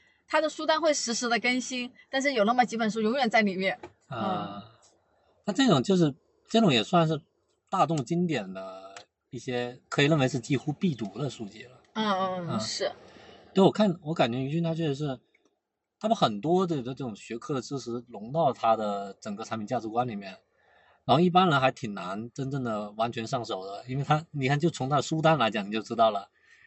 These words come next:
Speaker 2: 他那个知识结构还是蛮严密的。
Speaker 1: 嗯，嗯，嗯，是的，
Speaker 2: 嗯。
Speaker 1: 嗯。之前于军也出了一本那个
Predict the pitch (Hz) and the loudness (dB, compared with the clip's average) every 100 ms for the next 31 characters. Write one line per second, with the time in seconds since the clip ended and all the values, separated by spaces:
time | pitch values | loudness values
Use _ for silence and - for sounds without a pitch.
0 | _ _ - 139 160 135 151 139 127 101 | _ _ 0 2 2 -2 -2 -6 -4 -4
1 | 139 117 104 - 110 101 101 _ _ 123 | -2 -2 -4 -4 -6 -6 -12 _ _ 0
2 | 104 95 98 117 139 113 95 - _ _ | 0 0 -4 -2 0 0 -4 -10 _ _
3 | - _ - - 208 185 180 - 196 185 | -20 _ -10 -6 -4 -4 -6 -4 -2 -2
4 | 170 - _ - 214 185 - - 220 196 | -6 -10 _ 2 2 2 -4 -4 -2 -2
5 | - _ - 330 320 254 220 214 247 254 | -8 _ -10 -4 2 2 2 0 2 2
6 | - 247 220 214 214 180 147 180 156 147 | 2 2 2 2 2 2 2 -6 -2 2
7 | 117 - - - | 2 0 -6 -12